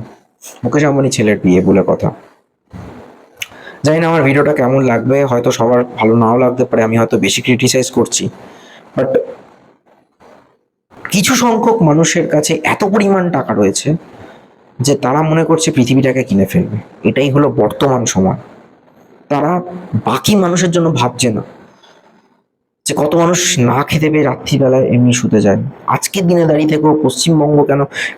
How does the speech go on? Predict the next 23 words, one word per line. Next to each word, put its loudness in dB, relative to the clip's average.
ভারতের 0
অনেক 0
জায়গায় 0
কারেন্ট -2
নেই, 2
একটা -4
ছোট 0
বাল্ব 0
জ্বালিয়ে 2
চলে, 2
যেখানে 0
এখনো 0
কারেন্টের -2
ফ্ল্যাকচুয়েশন 0
হয়। 0
আজকের -2
দিনে 4
দাঁড়িয়েও 2
বহু 4
মানুষ 0
খেতে -2
পায় 0
না, 0